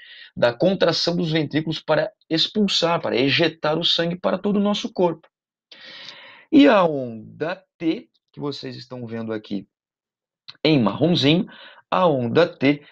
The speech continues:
ela serve, eh, significando no eletrocardiograma a repolarização ventricular,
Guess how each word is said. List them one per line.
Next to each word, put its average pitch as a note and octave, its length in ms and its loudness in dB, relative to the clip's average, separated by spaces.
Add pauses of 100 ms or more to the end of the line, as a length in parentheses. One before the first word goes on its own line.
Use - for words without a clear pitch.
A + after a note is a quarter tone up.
(160)
ela C#3+ 240 4
serve, B2+ 640 -2 (240)
eh, A2 180 -2
significando C#3 1000 0 (460)
no C3 360 2
eletrocardiograma B2 1000 0
a D#3 160 0
repolarização F3 1700 -4
ventricular, C#3 760 0